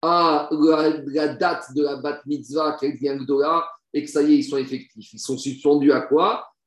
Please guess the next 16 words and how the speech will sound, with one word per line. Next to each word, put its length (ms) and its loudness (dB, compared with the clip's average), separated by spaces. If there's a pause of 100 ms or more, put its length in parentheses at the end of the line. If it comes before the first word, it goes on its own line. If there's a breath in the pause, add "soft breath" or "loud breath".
(100)
À 120 0
la 240 2
Bia 680 0
que 60 0
le 220 0
mari 840 -4 (200)
va 180 -2
faire 260 -4
à 60 0
cette 380 -2
Ktana 480 -6
après 340 -2
qu'elle 160 -6
soit 160 -4
devenue 380 -6
Gdola. 500 0